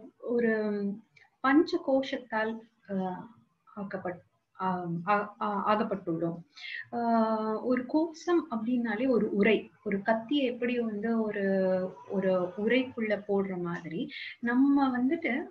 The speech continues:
அஞ்சு லேயர்ஸ்ல வந்துட்டு, ஆ, நம்ம existence இருக்கு. So இதுல வந்துட்டு அந்த, அ, ஐ,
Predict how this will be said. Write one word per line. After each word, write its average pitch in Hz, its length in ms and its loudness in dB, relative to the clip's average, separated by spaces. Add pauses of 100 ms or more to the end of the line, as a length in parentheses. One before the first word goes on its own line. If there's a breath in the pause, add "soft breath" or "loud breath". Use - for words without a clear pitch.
அஞ்சு 294 460 4
லேயர்ஸ்ல 262 680 2
வந்துட்டு, 226 520 -2 (180)
ஆ, 190 680 0
நம்ம 190 540 2 (200)
existence 190 600 -4
இருக்கு. 175 400 -6 (480 loud breath)
So 339 200 6
இதுல 311 460 4
வந்துட்டு 277 280 0
அந்த, 269 500 4 (640)
அ, - 220 -2 (180)
ஐ, 226 360 4